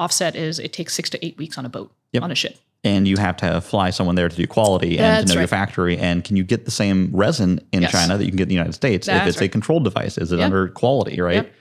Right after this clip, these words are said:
Speaker 1: Colorant.
Speaker 2: Yeah.
Speaker 1: Right?
Speaker 2: Oh, which
Speaker 1: Colorant being,
Speaker 2: pigment?
Speaker 1: so, so I get it matched here in the U S. Like somebody shows me what the colorant match is here in the U S. I need an equivalent,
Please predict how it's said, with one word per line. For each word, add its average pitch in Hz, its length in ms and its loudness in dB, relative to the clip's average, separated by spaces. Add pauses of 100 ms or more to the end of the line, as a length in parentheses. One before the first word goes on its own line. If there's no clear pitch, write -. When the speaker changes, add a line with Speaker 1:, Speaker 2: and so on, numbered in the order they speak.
(140)
Speaker 1:
Colorant. 214 420 -2 (280)
Speaker 2:
Yeah. 101 120 2
Speaker 1:
Right? - 120 2
Speaker 2:
Oh, 107 60 4
which 107 80 4
Speaker 1:
Colorant 214 220 4
being, - 180 4
Speaker 2:
pigment? - 240 -2
Speaker 1:
so, 202 320 0
so - 160 -2
I 185 80 -2
get 190 220 -2
it 190 100 -4
matched 190 400 -4
here 202 260 -4
in 196 100 0
the 190 80 -2
U 185 120 -2
S. 196 220 -2
Like 165 100 -8
somebody 180 220 -4
shows 180 240 -6
me 180 100 -6
what 175 120 -8
the - 40 -14
colorant 175 420 -8
match 175 280 -6
is 180 160 -6
here 190 180 -4
in 185 60 -6
the 175 80 -6
U 170 100 -4
S. 202 180 -2
I 190 80 -6
need 185 160 -4
an 180 80 -2
equivalent, 196 440 -6